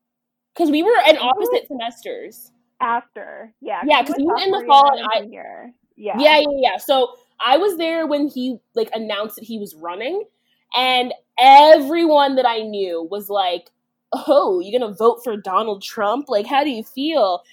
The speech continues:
Speaker 1: knowing that he's gonna be running for pre-," like, it was like they were making fun of us. And, like, it is embarrassing to be American, but, like, in that moment, I was like, "There's," and I kept saying to all of the friends I made over there, I was like,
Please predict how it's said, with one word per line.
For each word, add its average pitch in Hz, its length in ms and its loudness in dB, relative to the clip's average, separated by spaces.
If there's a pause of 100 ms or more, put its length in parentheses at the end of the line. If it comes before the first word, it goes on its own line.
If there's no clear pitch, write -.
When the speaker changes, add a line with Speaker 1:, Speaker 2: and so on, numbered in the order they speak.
(140)
Speaker 1:
knowing 247 360 0
that 202 160 -4
he's 247 300 -6
gonna 240 180 -6
be 220 160 -12
running 247 260 -4
for 220 120 -10
pre-," 254 200 -6
like, 294 140 -2
it - 20 -4
was 359 120 -2
like 381 200 2
they 440 100 -4
were 415 120 -2
making 311 280 -4
fun 214 180 -8
of 180 80 -8
us. - 200 -12
And, 214 80 -14
like, 226 220 -12
it 262 100 0
is 330 140 -2
embarrassing 262 480 -2
to 247 60 -14
be 247 120 -8
American, 202 480 -6
but, 254 180 -6
like, 202 260 -6 (360)
in 262 140 0
that 294 180 -2
moment, 214 420 -2
I 254 60 -2
was 285 120 -4
like, 302 100 -6
"There's," 349 200 -4
and 330 120 -8
I 330 220 2
kept 339 200 2
saying 240 320 -2
to - 160 -12 (100)
all 269 360 6
of 330 40 -8
the 359 60 -6
friends 320 260 -4
I 302 60 -2
made 240 180 0
over 202 120 -10
there, 180 120 -8
I 202 40 -10
was 220 80 -12
like, 247 120 -10